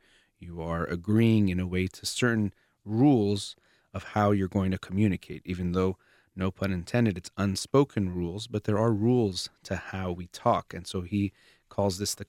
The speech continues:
conversation machine. So, for example, uh, he talks about how conversations do have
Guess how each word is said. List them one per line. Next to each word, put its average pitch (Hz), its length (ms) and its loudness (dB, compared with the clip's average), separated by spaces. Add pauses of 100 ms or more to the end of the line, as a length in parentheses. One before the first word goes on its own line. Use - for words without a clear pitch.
(120)
conversation 92 880 0 (520)
machine. 87 600 0 (200)
So, 139 100 4
for 139 100 4
example, 139 400 2 (140)
uh, 101 140 -2 (440)
he 104 80 -2
talks 107 220 0
about 101 160 -4
how 101 80 2
conversations 98 800 -2
do 107 100 4
have 90 300 -6